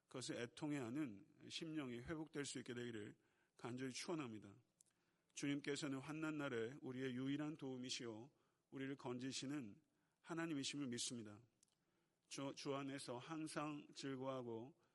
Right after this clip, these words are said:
기뻐하는 우리 모두가 될 수 있게 간절히 축원합니다. 시편 기자가 얘기했던 것처럼 여호와는 위대하시다.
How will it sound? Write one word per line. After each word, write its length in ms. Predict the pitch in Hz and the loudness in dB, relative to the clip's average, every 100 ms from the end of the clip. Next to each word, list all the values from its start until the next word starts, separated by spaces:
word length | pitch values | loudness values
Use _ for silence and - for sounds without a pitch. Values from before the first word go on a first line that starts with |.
| _ | _
기뻐하는 720 | - 143 - 135 127 143 127 110 | -8 -2 2 2 2 0 -2 -4
우리 140 | 131 135 | -4 0
모두가 640 | 127 123 135 117 110 147 - | 0 0 0 0 0 -4 -4
될 140 | 143 | -2
수 140 | 123 131 | -2 -4
있게 120 | 123 | -4
간절히 300 | 117 117 120 | -4 -2 -4
축원합니다. 500 | - 175 135 113 101 104 117 _ - _ _ _ _ _ _ | 0 0 2 -2 -6 -10 -16 _ -20 _ _ _ _ _ _
시편 340 | - 151 160 156 | -4 0 2 4
기자가 280 | 143 151 139 | 2 2 2
얘기했던 520 | 131 127 131 139 131 | 2 2 0 -2 0
것처럼 520 | 127 143 123 110 127 - - _ _ - | 0 2 2 0 -4 -12 -20 _ _ -2
여호와는 680 | 131 131 139 143 151 117 110 | 4 6 8 6 4 -2 -2
위대하시다. 680 | 127 139 143 139 - 127 98 | -2 0 0 0 0 0 0